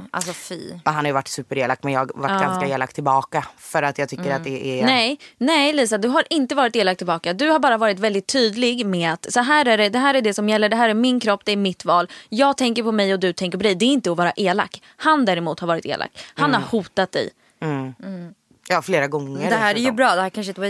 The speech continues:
Speaker 1: wake-up call för killar också som är lite oansvariga. Alltså, om, om man nu verkligen vill ha barn så lite som han då verkar vilja i den här
Speaker 3: Mm.
Speaker 1: situationen,
Speaker 2: Mm.
Speaker 1: så bör man tänka steget längre än snoppen.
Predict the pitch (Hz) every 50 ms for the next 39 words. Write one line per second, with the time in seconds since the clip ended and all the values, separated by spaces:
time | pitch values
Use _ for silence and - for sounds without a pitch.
0 | 202 - 185 170 - - - 170 165 160 - - 175 - - 175 175 175 160 156
1 | - - 160 151 165 165 165 160 160 160 - - 170 156 156 156 - - 185 180
2 | 156 147 160 175 - - 196 - - 185 175 - 208 226 247 262 269 262 226 190
3 | 180 170 175 175 165 160 - - - 220 196 180 - _ _ _ _ _ _ -
4 | 185 180 190 185 175 165 170 160 165 160 160 170 - - 165 175 175 170 160 _
5 | - 185 175 175 160 185 180 170 160 151 151 143 151 156 156 - 156 156 170 156
6 | 165 175 170 185 247 277 - _ - 208 208 196 190 190 190 165 160 156 151 147
7 | 147 151 151 156 190 - - - - - - - - - _ _ _ _ _ _
8 | _ _ _ - - - - - 190 180 165 156 156 - 160 151 175 175 165 156
9 | 151 151 151 151 147 82 - _ - - - 170 156 147 147 - - 165 156 -
10 | - - 156 151 151 151 - 147 151 151 143 143 147 147 - - 151 _ - -
11 | - - 156